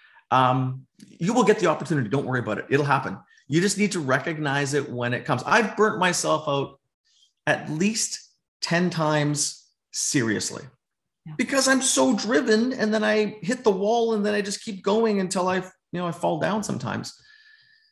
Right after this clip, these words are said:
Speaker 1: You know, like, I'll, I'll give you an example. Um, I have a, a, a, I, and I, I could probably tell you one hundred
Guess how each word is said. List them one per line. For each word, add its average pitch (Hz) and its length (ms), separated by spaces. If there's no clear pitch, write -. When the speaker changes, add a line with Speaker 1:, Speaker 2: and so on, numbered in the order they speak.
Speaker 1:
You 226 60
know, 247 80
like, 202 180
I'll, 214 120
I'll 214 120
give 214 140
you 220 40
an 208 80
example. 165 540
Um, 135 480
I 165 40
have 165 80
a, 135 360
a, - 60
a, - 500
I, - 100
and 165 140
I, 170 260
I 170 100
could 170 280
probably 196 480
tell 175 200
you 170 180
one 156 340
hundred 165 760